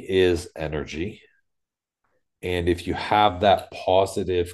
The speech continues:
communication, that integration with it, then money shows up positively and does positive things in your life. Where money is negative is when you're afraid of it,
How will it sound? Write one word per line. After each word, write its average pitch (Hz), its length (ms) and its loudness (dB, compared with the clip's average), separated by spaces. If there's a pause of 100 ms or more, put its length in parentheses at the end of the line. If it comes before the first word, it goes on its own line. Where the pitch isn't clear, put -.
communication, 87 1300 -8
that 82 220 -4
integration 82 920 -8
with 71 280 -8
it, 80 220 -4 (480)
then 95 220 -2
money 98 320 0
shows 98 320 -2
up 87 220 -2
positively 85 800 -2
and 82 180 -6
does 87 320 2
positive 82 640 -2
things 78 340 -10
in 71 120 -12
your 71 140 -6
life. - 440 -14 (540)
Where 98 160 2
money 110 400 0
is 87 180 -4
negative 85 760 -2 (440)
is 78 160 -6
when 82 180 -6
you're 76 200 -4
afraid 87 400 -4
of 95 160 -2
it, 98 360 -2